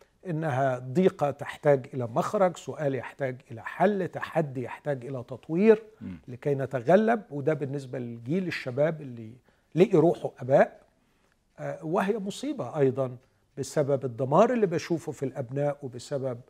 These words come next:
Speaker 1: التدهور اللي بشوفه في عدم قيام الآباء بدورهم.
Speaker 2: شكرا جدا يا دكتور. يعني أصلي فعلا إن السلسلة دي تبقى من ناحية بتسلط الضوء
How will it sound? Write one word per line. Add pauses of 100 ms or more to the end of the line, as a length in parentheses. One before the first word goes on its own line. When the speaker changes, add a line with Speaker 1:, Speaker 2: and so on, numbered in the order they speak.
(460)
Speaker 1:
التدهور
اللي
بشوفه (380)
في
عدم
قيام
الآباء
بدورهم. (560)
Speaker 2:
شكرا
جدا
يا
دكتور.
يعني (300)
أصلي
فعلا
إن
السلسلة
دي
تبقى
من
ناحية (120)
بتسلط
الضوء